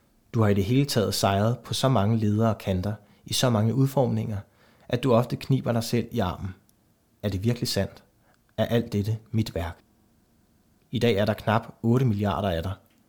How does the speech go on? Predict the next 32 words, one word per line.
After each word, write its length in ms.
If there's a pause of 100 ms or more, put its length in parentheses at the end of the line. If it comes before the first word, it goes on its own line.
(380)
Jeg 120
er 40
en 200
af 120
dig. 100 (800)
Og 100
dig, 180
der 80
læser 300
dette, 320 (760)
er 80
det 100
sikkert 260
også. 300 (1080)
Og 120
vi 60
bliver 180
flere. 280 (1300)
Her 200
er 80
vi 60
så. 220 (640)
På 80
afstand 420
af 60
naturen. 480 (520)
På 80
afstand 420
af 100
andre. 300 (600)
På 80
afstand 460